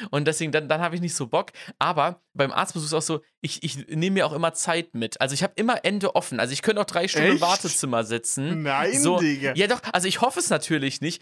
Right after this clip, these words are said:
Speaker 1: aber ich denke mir immer so, „Boah, nee, dann sitzt du ja wieder zwei Stunden im Wartezimmer und dann musst du irgendwie mit deinem Folgetermin nicht da rumscheren.“ Nee,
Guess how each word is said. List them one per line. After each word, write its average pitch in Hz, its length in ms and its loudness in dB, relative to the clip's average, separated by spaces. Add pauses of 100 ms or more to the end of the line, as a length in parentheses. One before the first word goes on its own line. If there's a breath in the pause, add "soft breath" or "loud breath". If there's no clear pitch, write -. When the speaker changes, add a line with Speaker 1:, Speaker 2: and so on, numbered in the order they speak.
(160 loud breath)
Speaker 1:
aber 143 120 -2
ich 147 80 -4
denke 196 160 -4
mir 175 60 -4
immer 156 100 -2
so, 131 100 -6
„Boah, 131 220 0
nee, 139 120 -2
dann 123 100 -2
sitzt 156 180 -6
du 165 40 0
ja 143 60 2
wieder 139 140 -2
zwei 156 200 -2
Stunden 156 220 -6
im 123 80 -2
Wartezimmer 156 480 0
und 147 100 -4
dann 139 200 -4
musst 160 240 -2
du 127 40 -4
irgendwie 147 280 -6
mit 143 100 -6
deinem 127 140 2
Folgetermin 180 680 -2
nicht 175 140 -6
da 156 60 2
rumscheren.“ 151 440 -2
Nee, 113 160 -2